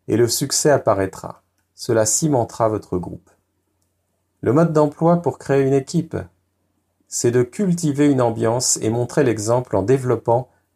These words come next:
votre réseau personnel. Vous aurez ainsi de plus en plus confiance en vous.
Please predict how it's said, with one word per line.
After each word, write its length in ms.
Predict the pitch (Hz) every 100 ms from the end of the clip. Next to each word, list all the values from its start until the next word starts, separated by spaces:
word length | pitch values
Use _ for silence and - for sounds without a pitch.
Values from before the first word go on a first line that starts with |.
| _
votre 340 | 104 147 - 135
réseau 320 | 120 110 110
personnel. 760 | - 104 - 95 92 50 - _ _ _ _ _ _ _ _ _ _
Vous 200 | 117 120
aurez 180 | 143 175
ainsi 340 | 151 127 - 175
de 80 |
plus 300 | 127 - 151
en 100 | 139
plus 320 | 135 147 143 -
confiance 540 | 139 135 - 131 -
en 140 | 117
vous. 200 | 107 87